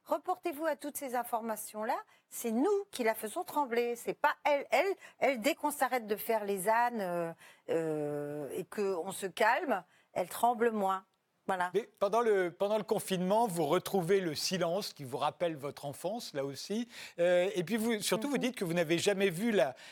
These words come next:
Speaker 2: la nature aussi triomphante. Et c'est vrai qu'on a tous eu cette sensation. Il faisait très, très beau.
Speaker 1: <laughs>
Speaker 2: On a l'impression qu'on n'avait jamais vu un, un
Speaker 1: Ouais.
Speaker 2: printemps aussi,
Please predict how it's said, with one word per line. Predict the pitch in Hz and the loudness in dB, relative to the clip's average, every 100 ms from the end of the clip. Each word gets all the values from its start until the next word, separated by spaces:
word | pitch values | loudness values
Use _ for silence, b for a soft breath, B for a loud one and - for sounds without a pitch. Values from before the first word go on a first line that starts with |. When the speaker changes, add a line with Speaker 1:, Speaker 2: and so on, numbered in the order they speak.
| B | B
Speaker 2:
la | 151 | 0
nature | 170 196 - 262 214 | 4 2 2 0 2
aussi | 165 - 190 | 0 -2 -4
triomphante. | - 202 185 170 - 165 143 147 | 0 0 0 -2 -2 -2 -2 -4
Et | 139 | -2
c'est | 170 | 2
vrai | 180 220 | 2 0
qu'on | 165 | -2
a | 151 | -2
tous | 143 202 196 | -2 -4 -4
eu | 180 | -4
cette | 156 165 - | -4 -4 -4
sensation. | 151 131 143 120 151 170 202 B B | -6 -4 -6 -6 -4 -4 -4 B B
Il | 156 | -6
faisait | 131 165 | 0 0
très, | - 185 | 2 0
très | 349 208 | 2 0
beau. | 131 147 156 _ | 0 -2 -4 _
Speaker 1:
<laughs> | 330 - | -10 -2
Speaker 2:
On | 156 | 0
a | |
l'impression | 170 170 175 202 | 2 2 2 2
qu'on | 190 | 2
n'avait | 180 170 170 | 2 2 2
jamais | 190 185 | 4 2
vu | 160 196 | 2 0
un, | 180 | 0
un | |
Speaker 1:
Ouais. | 175 156 196 | 0 0 0
Speaker 2:
printemps | 180 196 - 214 | 0 0 2 0
aussi, | 190 - - 170 | 0 -2 -4 -6